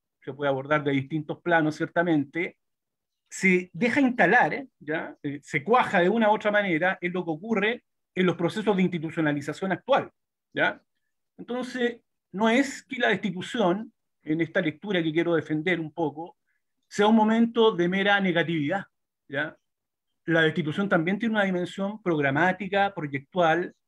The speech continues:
que está presente en nuestros debates coyunturales, en nuestras urgencias contingenciales, Nelly, ¿ya? Y, eh, también quiero dar cuenta de una cierta echología política, pero lo dejaría hasta ahí básicamente como un comentario y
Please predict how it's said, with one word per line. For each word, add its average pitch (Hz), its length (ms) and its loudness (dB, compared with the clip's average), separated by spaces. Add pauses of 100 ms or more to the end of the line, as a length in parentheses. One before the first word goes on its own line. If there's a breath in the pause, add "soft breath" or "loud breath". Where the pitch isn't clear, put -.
(260)
que 160 80 -6
está 180 180 0
presente 185 1000 -4
en 160 180 0
nuestros 170 280 -4
debates 170 520 2 (200)
coyunturales, 170 1000 0 (320)
en 147 140 -4
nuestras 165 260 -2
urgencias 170 540 -4
contingenciales, 147 840 -4
Nelly, 147 420 -4 (160)
¿ya? 143 260 -4 (640)
Y, 180 460 -2
eh, 143 220 2
también 160 340 2
quiero 196 280 2
dar 170 180 0
cuenta 190 220 -2
de 190 60 0
una 175 100 0
cierta 185 280 -4
echología 170 460 -2
política, 127 560 -10 (200 soft breath)
pero 170 140 2
lo 175 60 6
dejaría 175 320 2
hasta 185 160 -2
ahí 185 180 4
básicamente 170 960 -2 (520)
como 160 160 4
un 160 80 4
comentario 175 840 0
y 131 520 -6